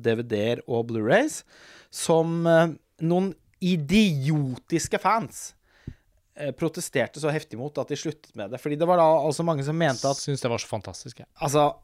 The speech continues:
Speaker 1: alle oppegående mennesker ville jo bare sette pris på den, eh, løsningen. Men det var da noen som mente at de syntes det var forferdelig at Criterion skulle kreve av de at de på en måte måtte betale for Blu-ray når de egentlig bare skulle ha D V D.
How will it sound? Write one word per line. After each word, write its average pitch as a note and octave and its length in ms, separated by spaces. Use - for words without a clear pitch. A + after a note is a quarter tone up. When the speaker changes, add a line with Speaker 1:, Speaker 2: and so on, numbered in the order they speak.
Speaker 1:
alle C#3+ 300
oppegående A#2 600
mennesker B2 340
ville A#2+ 220
jo A#2 60
bare A2 260
sette - 320
pris A2+ 280
på B2 160
den, A2 440
eh, G#2+ 680
løsningen. B2 600
Men G3 100
det G3+ 100
var F#3+ 220
da F3+ 160
noen D#3+ 260
som E3+ 160
mente C#3+ 240
at B2 100
de D3+ 80
syntes C#3+ 220
det D3 140
var A#2+ 220
forferdelig B2 580
at C3 120
Criterion A#2+ 460
skulle B2+ 240
kreve A#2 380
av A2 60
de A#2 100
at A2+ 100
de A#2 80
på - 120
en C3 40
måte A#2+ 260
måtte C3+ 160
betale A#2 420
for C#3+ 100
Blu-ray B2 420
når C3+ 160
de C#3+ 100
egentlig A2+ 280
bare A#2+ 200
skulle B2+ 220
ha A#2 240
D A2+ 160
V A#2 100
D. A#2 140